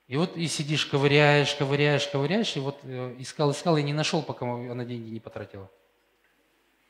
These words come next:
Мгм. Поэтому себя немножко анали-, анализируйте, я вот так могу, ну, ошибиться, а ты можешь поверить.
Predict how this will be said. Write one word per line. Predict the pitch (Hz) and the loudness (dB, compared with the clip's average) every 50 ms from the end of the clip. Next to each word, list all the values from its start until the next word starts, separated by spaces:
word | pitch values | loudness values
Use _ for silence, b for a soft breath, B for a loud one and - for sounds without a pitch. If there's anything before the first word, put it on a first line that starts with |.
| _ _ _ | _ _ _
Мгм. | 143 127 127 170 208 214 B B B B B B | -16 -10 -8 -8 -8 -8 B B B B B B
Поэтому | - 156 - 190 185 170 | -2 2 4 4 4 2
себя | 175 - - - - - 160 185 220 | 2 -2 -4 -2 -2 0 4 4 6
немножко | 226 208 185 190 190 - - 180 | 6 6 6 4 2 2 2 2
анали-, | 170 175 180 180 185 180 180 190 - 156 | 4 6 6 6 6 4 2 2 0 0
анализируйте, | 151 165 170 170 175 175 165 175 220 262 269 240 202 - 170 | 2 4 4 6 4 4 4 4 2 4 4 2 0 0 2
я | 160 160 160 | 4 4 4
вот | 160 165 | 4 2
так | 165 196 190 - | 0 -2 0 0
могу, | 165 156 156 170 175 | -4 -4 -4 -4 -4
ну, | 170 160 147 | -2 -2 -2
ошибиться, | 139 - - 147 151 170 151 - - 107 95 - _ _ | -4 -4 -6 -6 -8 -8 -10 -8 -10 -12 -12 -12 _ _
а | - - | -20 -12
ты | - 170 | -8 -4
можешь | 170 170 165 - | -4 -4 -4 -4
поверить. | - - 110 214 - 190 196 175 | -6 -8 -6 -6 -8 -8 -10 -12